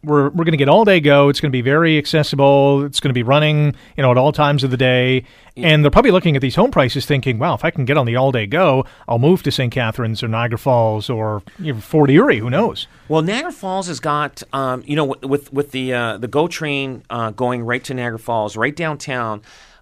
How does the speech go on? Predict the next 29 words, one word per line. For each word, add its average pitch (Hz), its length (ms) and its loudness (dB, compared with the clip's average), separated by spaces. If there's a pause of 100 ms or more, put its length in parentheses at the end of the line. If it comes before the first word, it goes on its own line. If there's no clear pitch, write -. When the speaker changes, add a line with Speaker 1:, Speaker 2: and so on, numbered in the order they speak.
(140)
Speaker 2:
um, 117 320 -4
they're 131 200 0
already 151 440 -4 (180)
g-, 113 160 -8
starting - 380 -6
to 123 60 -6
rip 131 220 -4
down 123 360 -8
and, 101 200 -14
and 107 220 -12
expropriate 120 600 -10
some 110 240 -8
buildings 117 800 -6 (360)
and, 117 300 -6
and 113 280 -10
gonna 127 200 0
level 131 260 0
them. 120 280 -4
And 110 260 -10
so - 140 -8
when, 113 240 -8
when 120 260 -8
you're 147 180 -4
going 156 440 -4
downtown 123 880 -6
to 110 380 -8
park 120 460 -2
and 117 100 -8
everything, 110 300 -8